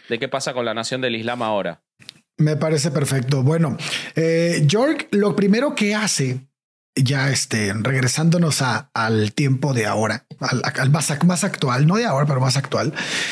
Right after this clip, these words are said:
Speaker 2: empieza a formar una comunidad en Brooklyn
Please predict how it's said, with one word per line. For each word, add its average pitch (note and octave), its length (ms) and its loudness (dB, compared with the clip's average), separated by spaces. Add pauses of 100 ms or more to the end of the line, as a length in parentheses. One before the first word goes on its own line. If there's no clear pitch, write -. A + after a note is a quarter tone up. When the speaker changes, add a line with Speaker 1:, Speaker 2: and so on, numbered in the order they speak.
(160)
Speaker 2:
empieza A#3+ 380 2
a - 20 -2
formar A3 260 4
una A#3 220 2
comunidad F#3 560 4
en F3 120 6
Brooklyn E3+ 640 2